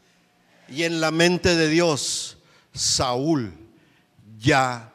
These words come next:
fue escogido. Ya fue escogido. "Este es", le dice Dios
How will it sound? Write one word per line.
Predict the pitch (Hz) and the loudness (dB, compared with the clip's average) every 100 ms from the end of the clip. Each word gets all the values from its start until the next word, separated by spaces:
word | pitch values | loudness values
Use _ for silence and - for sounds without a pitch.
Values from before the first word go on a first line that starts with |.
| _ _ _ | _ _ _
fue | - - 107 123 113 104 - _ - | -4 -2 0 -2 -6 -12 -20 _ -2
escogido. | 107 - - - - - - - _ _ _ _ _ _ _ _ _ _ _ _ _ _ _ _ _ _ _ _ _ _ _ _ _ _ _ _ _ _ _ _ _ _ _ _ 123 | 2 2 0 -12 -14 -14 -18 -20 _ _ _ _ _ _ _ _ _ _ _ _ _ _ _ _ _ _ _ _ _ _ _ _ _ _ _ _ _ _ _ _ _ _ _ _ -4
Ya | 170 165 160 | -2 -2 -6
fue | 151 - 147 175 170 165 - _ - | -12 -12 -4 -2 -2 -6 -14 _ -8
escogido. | 151 - - 135 120 - - _ _ _ _ _ _ _ _ _ _ _ _ - _ _ | -4 -4 -6 -14 -16 -20 -20 _ _ _ _ _ _ _ _ _ _ _ _ -20 _ _
"Este | - 320 - 330 285 277 302 262 | 4 4 6 6 6 8 6 6
es", | 208 214 | 2 2
le | 214 | 0
dice | 226 208 226 | 2 4 4
Dios | 214 214 190 - - | 4 2 2 -2 -6